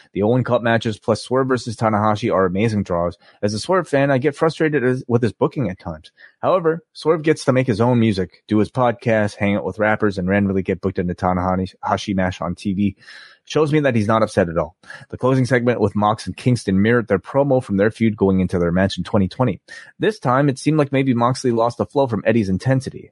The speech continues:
but Eddie is so good at being Eddie that I loved it. Tony Khan made sure to keep Bryan Danielson away from any human contact for this entire build to Forbidden Door.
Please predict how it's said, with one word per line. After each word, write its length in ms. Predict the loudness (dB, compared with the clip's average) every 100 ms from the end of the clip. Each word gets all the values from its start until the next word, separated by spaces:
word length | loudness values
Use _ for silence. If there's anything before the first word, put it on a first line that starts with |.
| -4
but 120 | 0
Eddie 240 | 2 4
is 100 | 2
so 160 | 2 0
good 140 | 2
at 180 | 0 0
being 300 | 0 2 2
Eddie 240 | 2 0 -4 -2
that 160 | 0 2
I 20 |
loved 340 | 0 0 -4
it. 120 | -8 _ -20 -20 -20 -2
Tony 220 | 0 2
Khan 240 | 2 2
made 160 | 2 2
sure 140 | 2
to 60 | 0
keep 180 | 0 0
Bryan 240 | 2 2
Danielson 420 | 2 0 0 0
away 200 | 2 0
from 140 | -2 -4
any 160 | -2 -2
human 280 | -2 -4 -2
contact 440 | -2 0 0 -2
for 80 | -4
this 160 | -4
entire 440 | -4 -6 -2 0 0
build 420 | -2 0 0 0
to 80 | -4
Forbidden 360 | -4 -2 -2
Door. 240 | -2 -6